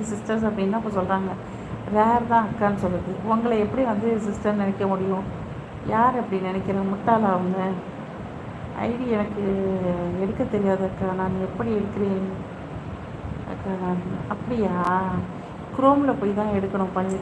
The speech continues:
தம்பி. நீங்க Chrome-லலாம் அவசரப்பட்டு கை வச்சிடாதீங்க. Chrome-ல கை வச்சானா எதனா ஒண்ணு டெலீட் பண்ணிடுவீங்க.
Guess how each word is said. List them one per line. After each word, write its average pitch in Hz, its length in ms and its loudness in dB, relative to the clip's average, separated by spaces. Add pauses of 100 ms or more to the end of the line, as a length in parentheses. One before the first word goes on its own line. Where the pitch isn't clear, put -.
தம்பி. 190 260 0 (1800)
நீங்க 220 180 0 (100)
Chrome-லலாம் 233 640 4 (120)
அவசரப்பட்டு 214 560 0
கை 214 80 4 (100)
வச்சிடாதீங்க. 190 540 0 (160)
Chrome-ல 226 420 0
கை 214 160 4
வச்சானா 214 420 0
எதனா 214 260 2
ஒண்ணு 208 220 0
டெலீட் 220 300 -2
பண்ணிடுவீங்க. 190 500 0